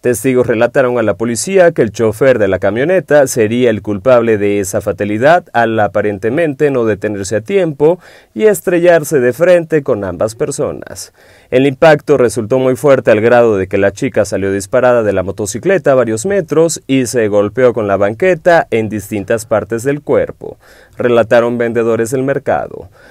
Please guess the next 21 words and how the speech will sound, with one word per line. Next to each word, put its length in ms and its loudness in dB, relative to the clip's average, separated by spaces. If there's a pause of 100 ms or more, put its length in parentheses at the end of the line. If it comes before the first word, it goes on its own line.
(140)
La 160 0
condición 460 0
de 80 0
salud 260 0
del 180 2
hombre 220 0
es 80 -2
delicada 580 2
y 60 0
se 140 -4
trasladó 580 2
a 80 4
un 160 -2
hospital 440 -4
público 440 -4
de 80 2
Atlixco. 640 -8 (120)
Trascendió 580 -2
la 80 2
ambulancia 500 -2
local, 480 2